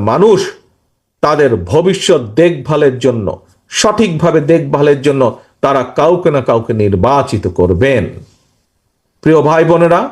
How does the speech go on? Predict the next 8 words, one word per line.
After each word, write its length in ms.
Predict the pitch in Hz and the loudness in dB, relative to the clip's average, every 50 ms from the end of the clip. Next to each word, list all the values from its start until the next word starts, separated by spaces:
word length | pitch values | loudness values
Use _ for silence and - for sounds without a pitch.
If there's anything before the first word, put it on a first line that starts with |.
| - _ _ _ _ _ _ _ _ _ _ _ - | -12 _ _ _ _ _ _ _ _ _ _ _ -2
একটি 320 | - 170 185 185 - - 180 160 147 143 | -2 0 0 -2 -2 0 0 2 2 2
রাজনৈতিক 540 | 143 143 139 139 139 139 127 - 131 123 120 110 87 95 123 | 0 0 -2 -2 -4 -4 -2 -2 -2 -2 -2 -2 0 0 2
দল 180 | 131 147 147 143 127 123 | 2 2 2 2 0 -2
হিসাবে, 340 | 110 - 110 92 82 80 - - - _ _ _ _ _ _ _ - | -2 -2 -4 -2 -2 -4 -6 -6 -12 _ _ _ _ _ _ _ -2
রাজনৈতিক 560 | - 120 147 151 143 131 139 139 123 - 131 123 120 123 | 0 0 2 2 0 0 -2 -2 0 0 0 0 2 2
দলের 220 | 120 120 120 110 - - - | 4 4 2 2 0 -2 -2
সদস্য 340 | 151 139 156 160 143 - - 151 131 | -2 0 0 0 0 0 -2 -4 -4
হিসাবে 280 | 117 - 120 90 92 | -2 -2 -2 -2 -2